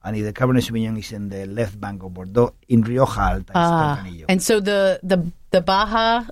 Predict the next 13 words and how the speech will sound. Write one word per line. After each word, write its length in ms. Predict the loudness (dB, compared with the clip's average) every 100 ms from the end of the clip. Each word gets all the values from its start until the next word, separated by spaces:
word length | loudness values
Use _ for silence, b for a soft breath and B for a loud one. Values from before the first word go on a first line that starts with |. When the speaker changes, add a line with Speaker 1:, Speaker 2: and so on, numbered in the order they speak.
| -12
Speaker 2:
where 380 | -6 0 2 2
Speaker 1:
Is, 60 | 0
Speaker 2:
your 180 | 0 0
estate 360 | 0 0 2
is, 300 | 4 4 2
Speaker 1:
is 0 |
Garnacha. 460 | 0 -4 -8 -10 -16 -2
Speaker 2:
is 180 | 0 2
Garnacha. 540 | 2 4 2 2 -2 -4 B B
The 100 | -2
Speaker 1:
Is, 20 |
is, 240 | 0 0
Speaker 2:
Tempranillo 640 | 2 0 2 2 2 0